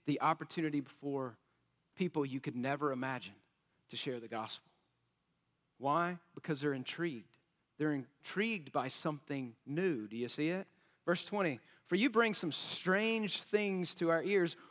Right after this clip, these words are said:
We wish to know, therefore, what these things mean." So in a plural world, there is,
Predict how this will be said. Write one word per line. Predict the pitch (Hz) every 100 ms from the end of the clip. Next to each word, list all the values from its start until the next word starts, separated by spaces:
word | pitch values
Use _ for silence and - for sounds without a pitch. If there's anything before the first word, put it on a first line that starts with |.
| -
We | 151 247
wish | 262 220 -
to | 196
know, | 180 190
therefore, | 175 185 180 180
what | 160 170 202 -
these | 208 196 170
things | - 180 180 175 151 127
mean." | 170 190 143
So | 139 165 156
in |
a | 151
plural | - 190 175
world, | 151 190 165 151
there | 147
is, | 214 208 -